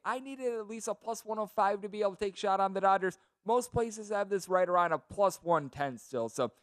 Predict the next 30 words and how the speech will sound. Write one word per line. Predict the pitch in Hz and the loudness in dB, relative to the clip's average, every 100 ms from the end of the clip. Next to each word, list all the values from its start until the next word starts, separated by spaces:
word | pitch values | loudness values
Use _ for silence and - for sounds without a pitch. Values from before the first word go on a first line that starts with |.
| _ - | _ -6
you're | 240 | -2
able | 226 202 | 0 0
to | |
find | - 196 | 2 0
a | 165 | 0
plus | 202 190 | -2 -2
one | 185 175 | -2 0
ten | 185 180 170 | 2 2 2
on | 160 151 139 _ _ | 2 2 0 _ _
laying | 160 185 | -2 -2
a | 180 | 0
run | 175 170 | 0 0
and | 170 | 0
a | |
half | 170 165 | 0 0
with | 170 | -4
the | 160 | 0
Dodgers. | 156 160 151 156 - _ - | 4 4 2 -4 -8 _ -8
I | 151 | -6
think | 165 | -4
that | 143 | -4
that's | 135 151 147 | 0 0 0
relatively | 151 143 139 135 135 | 0 0 0 -6 -6
solid | - 143 127 | 0 0 2
value. | 135 139 139 139 | 2 2 2 -2
You | 135 | -2
also | 139 202 214 233 175 | 0 0 0 -2 -2
do | 131 180 | 0 2
have | 170 151 | 4 2
some | - 160 | 2 0